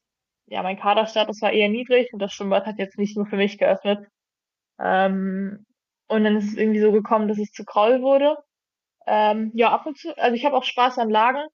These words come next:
äh, ich kann aber nicht wirklich gut Brust schwimmen. Äh, ich hole das dann eher über die anderen Lagen raus. Also, ähm, ja, für so eine W M ist das nicht tauglich.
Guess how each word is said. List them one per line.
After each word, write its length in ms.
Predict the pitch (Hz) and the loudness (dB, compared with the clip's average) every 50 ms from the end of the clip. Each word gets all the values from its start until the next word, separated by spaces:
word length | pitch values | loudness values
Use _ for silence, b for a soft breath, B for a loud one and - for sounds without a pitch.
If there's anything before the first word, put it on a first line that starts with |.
| _ _ _ _ _ _ - | _ _ _ _ _ _ 0
äh, 220 | - 226 220 214 | 2 4 4 2
ich 120 | 214 220 - | 0 0 -4
kann 120 | 226 208 | -2 -2
aber 360 | 208 202 196 190 190 202 202 - _ _ _ _ _ _ _ _ _ _ _ | 0 2 2 2 2 0 -2 -6 _ _ _ _ _ _ _ _ _ _ _
nicht 340 | 226 240 294 349 339 - - | -8 -2 0 0 0 0 -4
wirklich 360 | 294 311 320 320 320 - - | -4 -4 -4 -4 -8 -12 -8
gut 220 | - 277 233 - | -10 -10 -10 -2
Brust 300 | _ 226 269 247 - - | _ 0 0 0 -2 -10
schwimmen. 260 | - 311 311 311 330 339 - _ _ _ _ _ _ _ _ _ _ _ _ - | -4 -4 -4 -4 -4 -10 -14 _ _ _ _ _ _ _ _ _ _ _ _ 2
Äh, 220 | - 220 226 240 | 2 4 4 2
ich 80 | 233 269 | 2 2
hole 120 | 269 262 | 4 4
das 140 | 269 277 - | 4 2 2
dann 140 | 269 240 233 | 0 2 4
eher 240 | 254 262 240 226 | 4 4 4 4
über 160 | 247 233 233 226 | 4 2 2 2
die 80 | 220 - | 2 0
anderen 300 | 233 262 254 233 233 220 | -2 -2 -2 -6 -2 0
Lagen 320 | 220 220 220 226 220 208 | 2 2 2 0 -2 -2
raus. 400 | 214 202 226 277 269 - - _ _ _ _ _ _ _ _ _ _ _ _ _ | 0 2 2 0 0 -4 -14 _ _ _ _ _ _ _ _ _ _ _ _ _
Also, 600 | - 208 214 202 214 208 208 208 208 208 208 - | 2 2 2 2 2 2 4 4 4 2 2 0
ähm, 560 | - 202 202 202 196 196 196 196 196 208 214 - _ _ _ _ _ _ _ _ _ | 2 2 2 2 2 0 -2 -6 -6 -8 -10 -12 _ _ _ _ _ _ _ _ _
ja, 240 | 190 208 202 202 - | 2 2 2 2 2
für 120 | 254 233 | -2 2
so 80 | 226 233 | 2 4
eine 260 | 226 233 226 214 196 | 4 4 4 4 4
W 100 | 220 220 | 2 2
M 200 | - 220 220 220 | 4 2 -2 -2
ist 120 | 214 - | -6 -8
das 180 | 226 220 - _ | -12 -12 -12 _
nicht 240 | 233 214 220 - - | -12 -12 -12 -6 0
tauglich. 480 | - 202 214 226 - 220 220 233 233 | 2 2 2 4 4 2 2 2 0